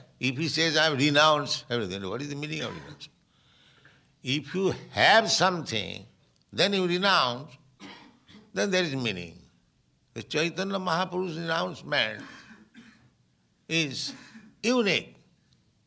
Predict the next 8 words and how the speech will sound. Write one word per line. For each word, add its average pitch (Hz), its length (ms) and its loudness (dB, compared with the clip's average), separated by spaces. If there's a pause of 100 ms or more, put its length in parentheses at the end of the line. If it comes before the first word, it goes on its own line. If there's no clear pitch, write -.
Uh, 95 300 -6 (300)
nobody 190 380 2
can 117 480 4
give 139 140 -4
up 120 180 0
such - 420 -4 (120)
happy 123 340 -2
home, 101 480 -2